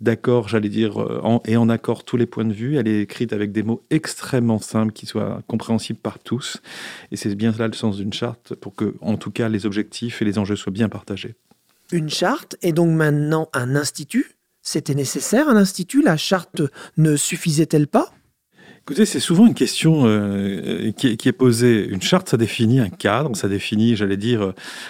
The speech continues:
Speaker 1: euh, voilà, un fonctionnement. Dans la charte en tant que telle, il y a deux objets, des, deux articles qui portent précisément sur la nécessité d'avoir une formation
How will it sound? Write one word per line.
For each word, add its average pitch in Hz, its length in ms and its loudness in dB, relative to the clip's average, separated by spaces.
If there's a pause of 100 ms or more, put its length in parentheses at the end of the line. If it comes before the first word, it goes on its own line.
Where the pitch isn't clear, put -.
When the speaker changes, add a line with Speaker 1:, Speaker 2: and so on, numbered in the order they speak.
(120)
Speaker 1:
euh, 50 540 -8
voilà, 113 280 -2 (800)
un 113 120 -6
fonctionnement. 107 580 -2
Dans 156 220 6
la 143 100 6
charte - 300 -4
en 107 80 -2
tant 95 160 -4
que 95 60 -12
telle, 170 180 -2
il 107 60 -6
y 107 60 2
a 101 60 0 (400)
deux 202 300 6
objets, 117 280 2
des, 123 200 2
deux 135 260 2
articles - 340 -2
qui - 140 -4
portent 147 220 -4
précisément 127 540 0
sur 117 340 -2 (560)
la 117 60 4
nécessité 156 520 2
d'avoir 117 280 0
une 104 80 -4
formation 120 760 -4